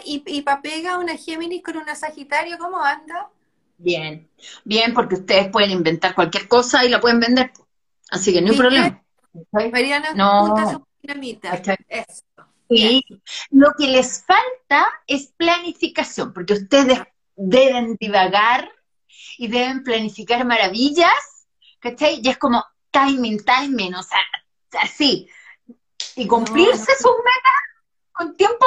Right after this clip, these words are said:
Speaker 2: pa' que, pa' que funcione, ¿cachai?
Speaker 1: No sa-,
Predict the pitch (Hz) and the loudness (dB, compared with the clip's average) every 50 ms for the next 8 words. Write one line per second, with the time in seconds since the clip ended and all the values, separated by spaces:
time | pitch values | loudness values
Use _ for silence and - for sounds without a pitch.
0 | 523 508 480 440 359 349 349 302 - - - 311 269 294 - - 294 269 262 - | 4 4 4 2 2 -2 -2 -4 -4 -2 -2 -2 -2 -2 -6 -4 -2 -2 -2 -2
1 | - - - - - - _ _ _ _ - 202 202 196 - 247 254 226 208 220 | -2 -6 -6 -6 -10 -20 _ _ _ _ -16 -14 -10 -4 -4 -2 -2 -4 -6 -6
2 | 220 214 202 - - | -8 -8 -8 -10 -18